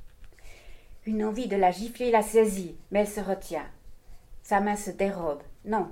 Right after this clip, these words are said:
se dit-elle, « pas cette fois, elle n'a rien fait. »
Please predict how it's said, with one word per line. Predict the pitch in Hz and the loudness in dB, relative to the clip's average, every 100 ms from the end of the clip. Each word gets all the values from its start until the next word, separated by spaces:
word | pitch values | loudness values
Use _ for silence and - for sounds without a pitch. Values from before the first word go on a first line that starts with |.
| - | -10
se | - 165 | -14 -14
dit-elle, « | 156 - 151 143 | -12 -8 -8 -6
pas | 196 202 | -4 -4
cette | 185 - | -6 -10
fois, | - 156 - | -12 -10 -4
elle | 202 | 0
n'a | 185 | 0
rien | 180 151 - | 0 -4 -6
fait. » | - 143 | -12 -14